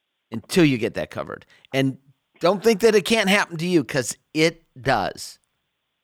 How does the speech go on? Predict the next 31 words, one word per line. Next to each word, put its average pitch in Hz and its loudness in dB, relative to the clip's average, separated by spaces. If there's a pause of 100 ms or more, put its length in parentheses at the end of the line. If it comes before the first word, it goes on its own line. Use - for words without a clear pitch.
(960)
It 127 -2
happens 147 -4
to 117 -8
young 131 0
people 127 -8 (260)
all 156 4
the 143 -2
time 110 -2 (340)
because 110 -6
of 101 -6 (220)
accidents 143 -2
or 107 -8
disease 131 -2
or 110 -4
whatever 117 2 (300)
that, 117 -6
that 131 -6
pass. 131 -4 (240)
And 139 0
you've 226 4
got 147 2
three 233 0
children 156 0
and 135 -2
a 123 -2
spouse 135 0
that 139 0
are 131 4
relying 131 2
upon 123 -2
you. 123 4